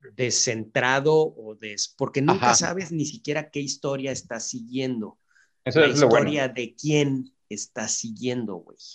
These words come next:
Speaker 3: ¿Y para dónde va? O sea.
Speaker 1: Eh, ni para dónde va, porque es de esas historias,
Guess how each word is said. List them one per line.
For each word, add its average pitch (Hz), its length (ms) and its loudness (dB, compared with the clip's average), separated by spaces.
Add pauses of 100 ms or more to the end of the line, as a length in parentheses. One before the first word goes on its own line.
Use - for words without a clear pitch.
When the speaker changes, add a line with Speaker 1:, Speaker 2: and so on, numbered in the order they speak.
(240)
Speaker 3:
¿Y 98 80 -8
para 90 240 0
dónde 95 240 -2
va? 123 240 8
O - 60 -2
sea. 95 320 -6
Speaker 1:
Eh, 131 260 -4
ni 156 240 0
para 123 240 -2
dónde 147 340 -4
va, 143 380 -4
porque 120 720 -8
es 131 360 -2
de 127 200 0
esas 127 300 -4
historias, 113 1000 -4